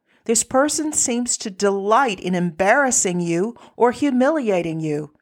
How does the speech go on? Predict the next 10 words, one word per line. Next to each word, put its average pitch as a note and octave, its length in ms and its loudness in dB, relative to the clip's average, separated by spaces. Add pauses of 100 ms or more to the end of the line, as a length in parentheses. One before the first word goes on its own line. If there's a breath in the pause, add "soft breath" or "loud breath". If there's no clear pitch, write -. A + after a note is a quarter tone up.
(440 soft breath)
saying C4 400 2
things C#4 320 -4
that A3+ 120 -2
make G3 280 -2
you F#3+ 80 -6
feel F3+ 280 -2
painfully C#4 720 -2
self-conscious A#3+ 1120 -2 (300)
and F#3+ 180 -2
sometimes B3+ 880 -2